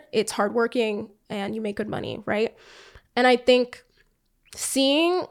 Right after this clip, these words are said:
majority, like, people of color, Black patients on drugs or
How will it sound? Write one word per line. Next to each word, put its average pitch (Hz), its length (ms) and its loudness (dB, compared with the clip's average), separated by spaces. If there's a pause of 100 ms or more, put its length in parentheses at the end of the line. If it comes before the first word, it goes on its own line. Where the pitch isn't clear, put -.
majority, 240 640 2
like, 220 340 -2
people 262 220 2
of 226 100 0
color, 226 280 0
Black 214 380 -4
patients 254 840 -2 (100)
on 233 220 4
drugs 214 540 -4
or 214 380 6